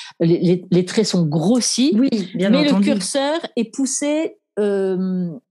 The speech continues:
Speaker 1: euh, dans, dans, dans le bon sens, tu vois, c'est, on,
Speaker 2: Oui.
Speaker 1: c'est, ça, ça part, ça part pas n'importe où.
Speaker 2: Ouais. Et, et je conclurai en disant qu'en tous les cas,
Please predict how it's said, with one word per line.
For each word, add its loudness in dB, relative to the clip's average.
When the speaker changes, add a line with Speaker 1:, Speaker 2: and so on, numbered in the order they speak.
Speaker 1:
euh, 0
dans, 2
dans, -2
dans 2
le 2
bon 2
sens, -4
tu -8
vois, 0
c'est, 0
on, -2
Speaker 2:
Oui. 0
Speaker 1:
c'est, -2
ça, 0
ça 2
part, 0
ça 0
part -4
pas 2
n'importe -2
où. -10
Speaker 2:
Ouais. -4
Et, 2
et 0
je -8
conclurai 0
en 2
disant -2
qu'en -6
tous -6
les -2
cas, -2